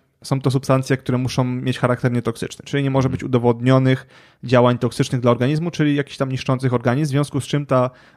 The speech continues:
grupa osób, które mają przeciwwskazania do brania adaptogenów, bardzo mocno się, e, ogranicza. No, pierwsza podstawowa to będzie to osoby, które mają, e, alergię na jakąkolwiek, mm, substancję lub,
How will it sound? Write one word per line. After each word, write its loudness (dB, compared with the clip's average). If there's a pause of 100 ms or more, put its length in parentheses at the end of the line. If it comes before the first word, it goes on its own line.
grupa 2
osób, 0
które -2
mają 2
przeciwwskazania 0
do 2
brania 2
adaptogenów, 0
bardzo 2
mocno -2
się, -2 (360)
e, 0
ogranicza. 0 (640)
No, -12
pierwsza 2
podstawowa 2
to -2
będzie 0
to 2
osoby, 2
które -4
mają, 2 (160)
e, -4
alergię 4
na 2
jakąkolwiek, 2
mm, -20 (240)
substancję 0
lub, 0